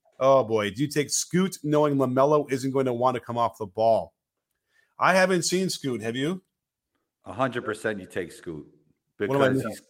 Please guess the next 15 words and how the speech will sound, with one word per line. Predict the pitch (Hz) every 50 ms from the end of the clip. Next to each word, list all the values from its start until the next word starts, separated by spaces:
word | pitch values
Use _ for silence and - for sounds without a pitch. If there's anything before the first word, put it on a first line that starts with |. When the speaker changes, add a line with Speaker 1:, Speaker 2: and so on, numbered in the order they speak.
| _ - -
Speaker 2:
clearly | - 147 160 165 156 147 135 110
the | 117 104
best | 98 123 123 120 - - - - _ -
player | 127 120 113 110 101 101
available, | 92 107 110 113 110 107 92 95 98 95
not | 98 107 107 101 95
named | 101 101 98 90 90
Wemby, | 95 101 107 104 113 120 120 117 - - - - _ _ _ _ _ _ _ _ _ _ _ -
and | 113 113 107 113
he | 110
can | 101 - 131 127 123 110
be | 117 113
a | 101 92
generational | 110 113 107 104 98 104 104 101 - - 98 90 82
talent. | - 101 104 104 98 82 78 78